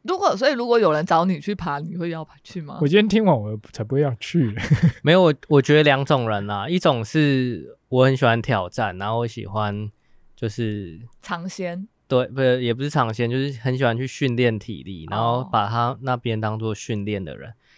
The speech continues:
Speaker 3: 可能会去一次、两次、三次这样子，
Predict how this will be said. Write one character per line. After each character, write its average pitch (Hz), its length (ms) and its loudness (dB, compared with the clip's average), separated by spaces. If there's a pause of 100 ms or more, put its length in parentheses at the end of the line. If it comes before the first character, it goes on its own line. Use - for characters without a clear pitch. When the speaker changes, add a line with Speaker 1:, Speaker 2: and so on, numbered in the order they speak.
(260)
Speaker 3:
可 117 140 -2
能 107 120 0
会 143 160 4
去 123 340 -4
一 104 120 -12
次、 - 180 -8
两 90 240 -6
次、 92 360 -16 (380)
三 101 240 -10
次 95 240 -14
这 110 100 -14
样 98 160 -14
子， 110 280 -20